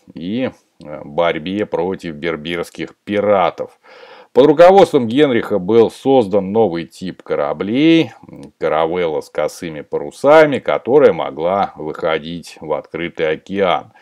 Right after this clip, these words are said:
Данный корабль, собственно, и дал начало эпохе великих географических открытий.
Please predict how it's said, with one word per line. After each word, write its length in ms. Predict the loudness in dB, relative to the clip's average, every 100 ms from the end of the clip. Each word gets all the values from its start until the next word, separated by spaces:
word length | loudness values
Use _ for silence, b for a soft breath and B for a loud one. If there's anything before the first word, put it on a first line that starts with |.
| B B B -14
Данный 460 | 2 4 4 2
корабль, 600 | -2 0 4 6 4 2
собственно, 720 | -4 -6 -6 -8 -8 -6 -8 -10
и 140 | -14
дал 480 | -6 -2 0 0 -4 _
начало 760 | -12 -12 -6 4 6 6 4
эпохе 540 | -4 -8 -6 -6 -8 -10
великих 540 | -10 -10 -12 -10 -12
географических 1200 | -4 -4 -2 -4 -4 -8 -16 -14 -16 -12 -12 -12
открытий. 960 | -6 -4 -4 -6 -6 -6 -10 -14 -20